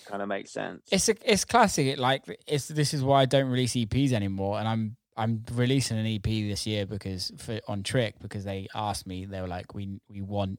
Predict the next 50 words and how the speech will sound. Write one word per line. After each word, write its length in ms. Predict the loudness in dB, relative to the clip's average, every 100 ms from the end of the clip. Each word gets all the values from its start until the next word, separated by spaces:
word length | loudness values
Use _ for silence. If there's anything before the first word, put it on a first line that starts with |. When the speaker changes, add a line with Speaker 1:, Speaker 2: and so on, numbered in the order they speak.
| _
Speaker 2:
two 200 | -8 -4
more 140 | -4 -4
Speaker 1:
Yeah. 120 | -4
Speaker 2:
tracks," 340 | -2 -2 -4
and 80 | -4
I'm 80 | -4
like, 120 | -4
"I'd 120 | 0
rather 280 | 4 4 4
not," 320 | 6 4 4 -8 _ _ -12
if 140 | -6
I'm 220 | -4 -4
totally 300 | -4 -4 -2
honest 240 | -4 -4 -8
with 100 | -6
you. 220 | -4 -4 _ 0
Speaker 1:
Yeah, 260 | 6 6
yeah, 140 | 6 6
Speaker 2:
Because 320 | 6 6 4
Speaker 1:
yeah. 60 | -2
Speaker 2:
n-, 100 | -4 0
nowadays 600 | 6 6 8 6 6 6
your, 120 | 4 2 -4 _ _ _ _ _ _
your 200 | -4 0
E 160 | 4 4
P, 200 | 4 -2 -4
your, 260 | -4 -2 -2 _ _
your 140 | -2 4
E 140 | 6
P 160 | 6 6
one 260 | 6 6
record's 340 | 4 2 0 0
gonna 180 | 0
do, 240 | 2 0 -2 -4
do 140 | -2
well, 500 | 0 2 2 0 -2 -10 -20 _ -2
and 260 | 2 2 2
Speaker 1:
Yeah, 60 |
it's 100 | -2 -6 -2
Speaker 2:
then 180 | 2 2
you've 120 | 2
Speaker 1:
pointless. 220 | 0 -2
Speaker 2:
just 40 | -6 _ -6
spent 480 | 0 4 4 2 -4 -14 -20 -20 -20 -20 _
however 460 | 2 6 8 8 4
long 380 | 4 2 0 -2
just 280 | -6 -6 -2
giving 340 | 0 2 2
music 360 | 4 4 2 -2
away. 280 | -4 -4